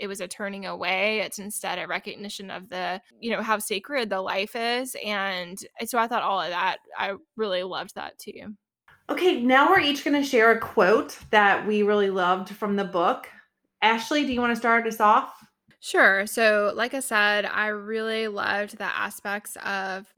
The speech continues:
Speaker 1: the sixth great grandmother. I thought that all of that was really beautiful in the story. And so the quote I wanted to share relates to that. So in the beginning, just to give context, it is Vivian,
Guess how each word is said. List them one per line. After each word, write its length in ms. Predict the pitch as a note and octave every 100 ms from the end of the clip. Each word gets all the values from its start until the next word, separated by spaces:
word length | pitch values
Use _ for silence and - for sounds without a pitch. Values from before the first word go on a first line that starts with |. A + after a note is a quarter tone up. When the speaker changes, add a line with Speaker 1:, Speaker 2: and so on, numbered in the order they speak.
| -
Speaker 1:
the 180 | G3+ G#3
sixth 400 | - G#3 - -
great 320 | G#3+ G#3 -
grandmother. 800 | - G3+ G3+ A3 G#3+ A3 A3 A3 -
I 140 | A3
thought 360 | A3 G#3 G3 -
that 120 | G3+
all 200 | - G3
of 40 |
that 140 | G3+ E3+
was 180 | G3+ G#3+
really 160 | F#3+
beautiful 340 | G3 F#3+ G#3 F#3+
in 40 |
the 100 | E3+
story. 560 | G#3+ - F3 F#3+ G3+ G3
And 240 | - A3
so 360 | - G3+ F#3+ F#3
the 100 | G3+
quote 260 | - B3
I 120 | A3+ G#3+
wanted 240 | G3+ G#3
to 100 | G#3+
share 260 | - G#3 F#3+
relates 360 | F#3 F3+ G#3 -
to 100 | G#3+
that. 360 | F#3+ G3 F#3+ -
So 340 | - G3 G3 F#3
in 180 | -
the 80 | G#3
beginning, 500 | G3 G3+ G#3+ G#3+ G#3+
just 160 | G#3+ G#3+
to 80 | F3+
give 140 | F3+
context, 580 | A#3 A3+ A#3 G#3 - - - - - _
it 120 | - G#3
is 320 | F#3+ G3 - -
Vivian, 800 | G3+ A3 G#3 F#3+ F3+ F#3 B3 C#4+